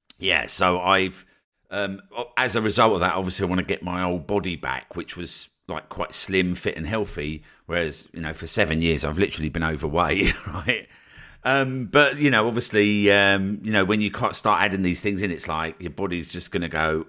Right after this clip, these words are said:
"Whoa, <laughs> slow down, slow down a minute." Um, and yeah, I'm only doing three days a week. I'm trying to do it all sensibly, but obviously my body's just not used to it, right?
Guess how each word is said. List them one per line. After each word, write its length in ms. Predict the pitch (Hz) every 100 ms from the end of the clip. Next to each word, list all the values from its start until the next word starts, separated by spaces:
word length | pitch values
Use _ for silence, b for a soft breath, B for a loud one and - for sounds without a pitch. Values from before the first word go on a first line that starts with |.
| -
"Whoa, 640 | 131 160 143 131 117 101 - -
<laughs> 140 | 117
slow 320 | - 120 120
down, 340 | 117 113 104 98
slow 340 | - - 151 143
down 240 | 127 120
a 40 | 104
minute." 320 | 95 101 - b _ _ _ _ 117
Um, 480 | 117 113 110 110 -
and 400 | 104 110 110 104
yeah, 180 | 156 123
I'm 100 | 104
only 160 | 143
doing 240 | 117 117 104
three 280 | - 117 107
days 300 | 110 107 95
a 40 |
week. 240 | 101 104
I'm 80 | 104
trying 220 | 98 113
to 80 | 110
do 120 | 101
it 60 | 107
all 140 | 98
sensibly, 640 | - 117 90 95 82 78 78
but 200 | 80 -
obviously 400 | 101 90 - 85
my 100 | 82
body's 260 | 80 80
just 160 | 80 76
not 100 | 76
used 240 | 80 80
to 80 | 71
it, 100 | 69
right? 280 | 64 76 78